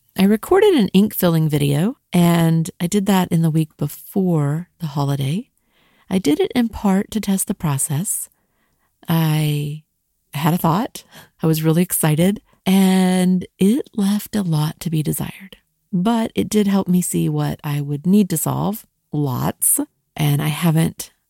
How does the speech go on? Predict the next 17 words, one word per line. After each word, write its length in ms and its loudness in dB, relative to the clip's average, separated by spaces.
posted 440 0
that 200 0
one. 360 0
I 160 -6
think 320 0
it's 160 -8
probably 540 0
one 320 0
to 120 -8
scrap. 640 -4
I 60 -4
hate 380 -4
to 100 -4
say 240 -4
that, 260 -4
but 120 -8
I 100 -6